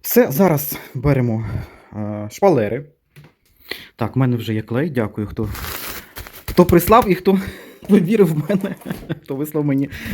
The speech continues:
клей і, е, шпалери. Е, ось, хто повірив і <laughs> сказав, що Віталік робить камін. Робимо з вами камін. Так,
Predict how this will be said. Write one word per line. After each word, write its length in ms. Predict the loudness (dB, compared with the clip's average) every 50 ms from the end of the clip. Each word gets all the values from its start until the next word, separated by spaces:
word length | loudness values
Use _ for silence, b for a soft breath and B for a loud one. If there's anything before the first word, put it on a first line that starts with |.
| -4 B
клей 400 | 2 4 4 4 4 2 0 -2
і, 60 | -2 -2 B B -16 -12 -8 -6
е, 300 | -4 -4 -4 -4 -6 -8
шпалери. 520 | -8 -2 0 2 2 4 2 2 0 -4 -6 B B B B B B B -12 -6 -4
Е, 160 | -4 -2 -2 -4
ось, 300 | -4 -6 -6 -8 -12 -14 -16 -10
хто 160 | -6 -4 -2
повірив 420 | 0 0 0 2 2 4 4 2
і 220 | 2 0 0 0 -2 B B B B B B B B B B _ _ _ _ _ _ _ -10
<laughs> 100 | -10 -10
сказав, 440 | -8 -6 -2 -2 0 0 0 -2 -2
що 120 | -4 -4
Віталік 340 | -2 0 2 2 2 0 -2
робить 220 | -4 -4 -4 -4
камін. 280 | -2 -2 -2 -2 -4 B B B B B B B -12 -2 2
Робимо 380 | 4 6 6 6 4 2 0 0
з 40 |
вами 240 | 0 0 0 0 0
камін. 300 | 0 -2 -2 -2 -2 -4
Так, 260 | -4 -4 -4 -4 B